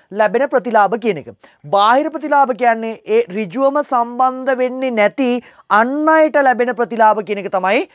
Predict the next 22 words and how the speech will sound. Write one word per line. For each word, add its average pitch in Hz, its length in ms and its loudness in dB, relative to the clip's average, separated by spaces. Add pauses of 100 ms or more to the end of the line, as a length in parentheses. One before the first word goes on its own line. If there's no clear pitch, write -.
(140)
බාහිර 226 480 4
ප්‍රතිලාභ 190 500 -4
කියන්නේ. 175 240 -4
එහෙනම් 208 160 -4
මත්තයන් 202 300 -4
පුතේ 190 260 -6 (420)
සමාජ 247 640 0
ප්‍රතිලාභය 262 720 2 (100)
සමානයි 202 840 -2 (320)
පෞද්ගලික 240 760 0
ප්‍රතිලාභ 214 640 0
ධන 175 280 -2 (440)
බාහිර 202 540 2
ප්‍රතිලාභ. 147 400 -6
මොකද්ද? 160 320 -4 (680)
ප-, 170 300 0
සමාජ 180 500 0
ප්‍රතිලාභය 185 600 0
සමානයි 175 760 0 (360)
පෞද්ගලික 190 760 2
ප්‍රතිලාභය 196 720 0
ධන 190 260 -2